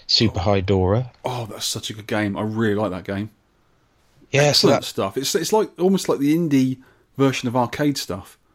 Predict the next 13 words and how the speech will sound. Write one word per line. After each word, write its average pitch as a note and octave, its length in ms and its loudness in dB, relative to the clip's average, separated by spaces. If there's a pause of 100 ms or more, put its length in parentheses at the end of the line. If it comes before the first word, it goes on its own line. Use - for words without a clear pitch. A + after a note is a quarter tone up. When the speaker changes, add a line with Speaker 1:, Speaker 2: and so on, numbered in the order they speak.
(140)
Speaker 2:
which - 160 0
I D#3 40 4
really C3 440 4
Speaker 1:
Yeah. A2+ 60 0
Speaker 2:
approve A2 360 0
of. F#2+ 200 -8
I A#2 100 -4 (140)
really A2+ 320 2
approve F#2 340 -4
of F2+ 120 -14
it. F2+ 120 -10 (920)
Speaker 1:
Yeah, F#3 200 2
so, C#3 400 4